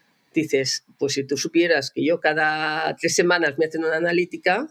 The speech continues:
y a la vez, mm, ¿no? Eh, a cada uno le pesa lo suyo como propio, pero tienes que acompañar, pero decir,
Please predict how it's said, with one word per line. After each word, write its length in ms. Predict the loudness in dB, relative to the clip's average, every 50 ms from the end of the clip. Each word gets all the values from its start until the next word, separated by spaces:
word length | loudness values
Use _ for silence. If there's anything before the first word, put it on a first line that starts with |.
| _ -20 -20 _
y 120 | -2 0 2
a 60 | 2
la 100 | 2 2
vez, 460 | 2 2 2 2 0 0 -4 -12 _ _ 0
mm, 800 | 2 2 4 2 2 0 0 -2 -2 -2 -2 -4 -4 -4 -8 -10 -16 -20 _ _ -20 -18 _ -2
¿no? 340 | 0 2 2 2 0 -2 -4
Eh, 200 | -4 -4 -2 -4
a 60 | -2
cada 140 | 0 0 2
uno 100 | 4 4
le 100 | 2 2
pesa 240 | 0 -2 0 0 0
lo 60 | 0
suyo 220 | 2 2 0 0 2
como 200 | 2 0 0 2
propio, 520 | 0 -2 -2 0 2 2 2 0 -2 -6 _ _ -20 -20 -20 -20 -20 -20 _ _ _ _ _ _ _
pero 960 | 2 4 4 4 2 2 0 2 2 0 0 -2 -2 -4 -4 -6 -8 -10 -12 _ _ _ _ _ _ _ _ _ -8 -4 2
tienes 200 | 2 2 2 2
que 60 | 0
acompañar, 760 | 0 0 0 0 2 4 4 4 4 4 4 2 0 -2 -8 -18 -20 -20 -20 _ -18 -18 -18 _
pero 580 | 0 2 2 2 2 0 0 0 0 0 0 -2
decir, 580 | -2 -4 -4 -4 -4 -4 -2 0 -2 -2 -4